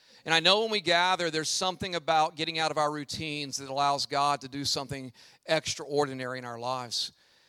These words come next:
And I think there's something special about when revival, how many of y'all grew up in revival services? Anybody just,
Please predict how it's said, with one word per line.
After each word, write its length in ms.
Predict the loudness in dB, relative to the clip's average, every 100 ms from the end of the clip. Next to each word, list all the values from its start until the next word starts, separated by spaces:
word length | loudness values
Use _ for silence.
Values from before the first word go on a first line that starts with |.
| _
And 100 | 0
I 60 | 2
think 160 | 4
there's 100 | 4
something 200 | 2 2
special 340 | 2 2 2 2
about 320 | 6 6 6
when 100 | 0
revival, 600 | -4 2 4 6 4 2
how 120 | 2
many 120 | 4
of 40 | 2
y'all 60 |
grew 200 | 4 4
up 80 | 2
in 80 | 2
revival 520 | -2 2 4 2 0
services? 580 | -2 -2 -2 -2 -4 -4
Anybody 480 | -4 2 4 4 0
just, 320 | -4 -6 -6